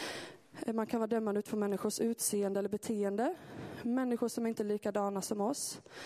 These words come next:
Man kan vara dömande mot andra samfund eller kyrkor.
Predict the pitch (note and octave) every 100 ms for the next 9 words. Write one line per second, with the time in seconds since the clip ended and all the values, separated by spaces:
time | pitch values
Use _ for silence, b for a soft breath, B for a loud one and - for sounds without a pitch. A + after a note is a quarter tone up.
0 | B B B B B - A3+ A3 A#3+ A#3
1 | A#3+ G#3 G#3+ G#3 - A3 G#3 G3 - A#3
2 | A3+ - G#3+ C4 B3+ G#3+ - A3+ A3 -
3 | A3 D4+